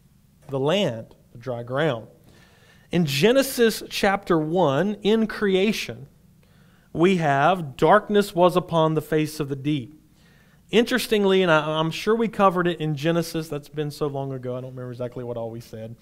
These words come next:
But interestingly, in Genesis, we don't have creation out of nothing. "In the beginning, God created the heavens and the earth, but the earth was without form and void, and darkness was upon the face of the deep."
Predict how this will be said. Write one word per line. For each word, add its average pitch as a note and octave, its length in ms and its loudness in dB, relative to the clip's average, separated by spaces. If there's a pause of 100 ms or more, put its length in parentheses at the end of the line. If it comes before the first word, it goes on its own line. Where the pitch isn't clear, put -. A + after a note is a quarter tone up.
(640)
But D#3+ 200 4
interestingly, C4 480 2
in F#3+ 100 6
Genesis, D#3 920 -2 (540)
we F#3+ 180 4
don't A#3 280 4
have G#3 380 0
creation F#3 840 0
out E3 320 4
of C#3+ 300 0 (180)
nothing. D3+ 580 -2 (1400)
"In D#3+ 60 0
the F#3+ 60 6
beginning, A3 220 4
God G#3 160 6
created G#3 220 6
the F#3+ 40 4
heavens G3+ 260 4
and A3 80 -2
the G3 100 2
earth, D#3 280 2 (260)
but G#3 200 4
the G3 200 2
earth A#3 260 4
was G#3+ 220 6
without F3 300 4
form F3 420 2
and D#3+ 160 2
void, D#3 640 2 (920)
and D#3 340 0
darkness F#3 640 4
was F3 160 0
upon E3+ 280 0
the D#3 80 -2
face C#3+ 260 -2
of - 60 -16
the B2 80 -12
deep." C#3 360 -4